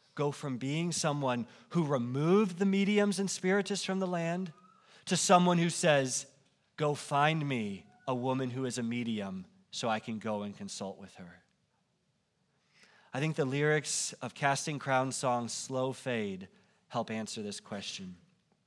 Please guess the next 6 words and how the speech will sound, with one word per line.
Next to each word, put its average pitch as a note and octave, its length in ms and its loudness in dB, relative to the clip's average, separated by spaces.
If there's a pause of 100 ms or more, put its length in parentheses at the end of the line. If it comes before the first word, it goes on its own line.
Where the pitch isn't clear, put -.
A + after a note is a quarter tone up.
(1040)
They D3+ 160 4
write, D3 200 6
"It's D3 140 0
a D3+ 40 0
slow D#3+ 540 4
fade G#2 640 -2